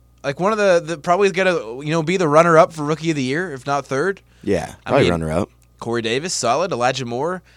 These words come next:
Speaker 1: if, you know, he doesn't hate his offensive coordinator,
Speaker 2: <laughs>
Speaker 1: probably actually pretty good. I guess that quarterback position is a question mark, but, like, you have Mekhi Becton and Elijah Vera Tucker and, like, a,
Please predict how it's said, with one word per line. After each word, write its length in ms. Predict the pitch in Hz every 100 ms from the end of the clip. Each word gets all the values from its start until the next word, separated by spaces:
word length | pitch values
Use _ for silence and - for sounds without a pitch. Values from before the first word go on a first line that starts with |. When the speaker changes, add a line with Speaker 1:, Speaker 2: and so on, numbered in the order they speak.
| _ _
Speaker 1:
if, 260 | - 120 - _ _ _
you 80 | 131
know, 80 | 143
he 120 | 147
doesn't 340 | 123 135 139
hate 240 | - 135 196
his 120 | 131
offensive 420 | 117 - 107 -
coordinator, 460 | - 107 107 170 180 -
Speaker 2:
<laughs> 100 | -
Speaker 1:
probably 340 | 151 202 165
actually 340 | 139 143 156 160
pretty 220 | 185 175
good. 320 | 190 240 - _ _ _ _ _ _ _ _ _ _ _ _
I 100 | -
guess 240 | 165 190 -
that 160 | 190
quarterback 500 | - 151 180 202 165
position 400 | 143 127 127 123
is 120 | 123 110
a 40 |
question 340 | - 110 117
mark, 260 | 113 117 170
but, 100 | 127
like, 180 | 117 117
you 80 | 120
have 180 | 123 104
Mekhi 320 | 107 110 101
Becton 440 | - 180 - 160
and 140 | 156 123
Elijah 340 | 113 117 113
Vera 260 | 104 104 104
Tucker 520 | - 165 165 147 139
and, 100 | 120
like, 180 | 113
a, 100 | 120